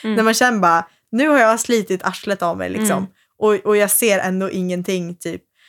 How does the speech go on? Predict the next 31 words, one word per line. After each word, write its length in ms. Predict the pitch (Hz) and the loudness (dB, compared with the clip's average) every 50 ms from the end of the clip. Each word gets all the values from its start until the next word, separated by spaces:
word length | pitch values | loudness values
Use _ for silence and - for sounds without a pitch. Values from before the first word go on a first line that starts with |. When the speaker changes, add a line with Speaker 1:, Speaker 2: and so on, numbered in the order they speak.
| _ _ - | _ _ -4
Speaker 2:
Men 160 | 208 202 208 | -2 -2 0
sen 160 | 214 214 214 | 2 0 0
så 80 | 214 247 | 4 4
här 80 | 220 208 | 4 4
i 40 | |
efterhand 500 | 196 196 190 - - 202 220 240 240 208 | 4 0 -2 -4 -4 -2 -2 0 -2 -2
så 100 | - 185 | -6 -8
kan 140 | 180 185 175 | -8 -8 -6
man 80 | 180 175 | -6 -6
ju 40 | 180 | -6
se 200 | - - 240 220 | -4 -2 -2 0
ändå 240 | 185 175 175 175 170 | -2 -2 -2 -2 -2
att 160 | 165 170 - | -2 -2 -4
liksom, 400 | - 190 180 - - 170 180 202 - | -8 -12 -10 -8 -8 -8 -8 -10 -14
skulle 280 | - - - 185 185 | -16 -10 -8 -4 -2
jag 80 | 185 180 | -2 -2
ha 80 | 180 185 | -2 -4
slutat 560 | - - 208 196 180 180 - 233 214 - - | -4 -4 -4 -4 -4 -4 -4 -4 -4 -2 -2
där, 240 | 196 185 170 160 165 | -2 -2 0 -2 -2
då 100 | 180 175 | -4 -4
hade 100 | 185 196 196 | -4 -2 -2
Speaker 1:
Mm. 40 | 185 | 0
Speaker 2:
jag 80 | 185 185 | -2 -2
ju 100 | 185 180 | -4 -4
inte, 160 | 180 180 _ _ _ - | -6 -10 _ _ _ -8
då 80 | 196 196 | -6 -6
hade 240 | 190 190 190 185 180 | -4 -4 -6 -6 -6
det 80 | 180 | -8
ju 80 | 180 180 | -8 -8
liksom 280 | 185 - - - 175 175 | -8 -8 -10 -10 -10 -10
inte 380 | 175 175 - - 175 185 202 | -10 -6 -4 -4 -4 -4 -6